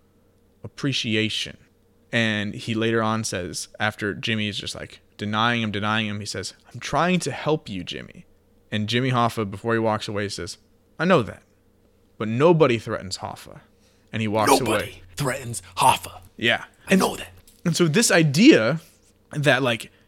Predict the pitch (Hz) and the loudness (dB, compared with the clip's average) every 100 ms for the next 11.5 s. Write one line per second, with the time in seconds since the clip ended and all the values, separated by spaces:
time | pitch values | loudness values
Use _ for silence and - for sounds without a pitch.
0 | _ 196 143 165 403 156 - 208 131 113 | _ 2 4 2 4 4 6 4 6 8
1 | 147 - 90 - 160 - - 107 185 175 | 8 4 -6 -10 -14 -16 -10 4 6 8
2 | 175 185 131 123 - 160 139 110 107 165 | 8 8 6 2 2 4 4 2 -2 0
3 | 339 127 135 156 - 127 135 131 123 - | 0 2 2 0 2 2 2 0 -2 -4
4 | - 117 - - 190 190 131 135 139 135 | -10 -8 -6 -4 -2 0 0 0 0 0
5 | 127 123 110 _ _ _ _ 120 131 127 | -2 -2 -4 _ _ _ _ -8 -6 -6
6 | 120 - _ _ - 123 131 110 95 - | -8 -12 _ _ -8 -2 -2 -2 -8 -10
7 | - _ _ - - 78 - - - 151 | -20 _ _ -14 -12 -12 -14 -18 -12 -10
8 | 151 165 196 - - 165 143 - - 156 | -8 0 0 0 -4 -2 -2 -4 -10 -10
9 | 214 98 - - _ _ _ 135 156 170 | -8 -10 -12 -20 _ _ _ -8 -2 0
10 | 143 151 185 120 123 127 156 165 160 117 | 2 2 2 2 0 0 2 0 0 -6
11 | - 127 - 196 220 | -6 -6 -6 -6 -6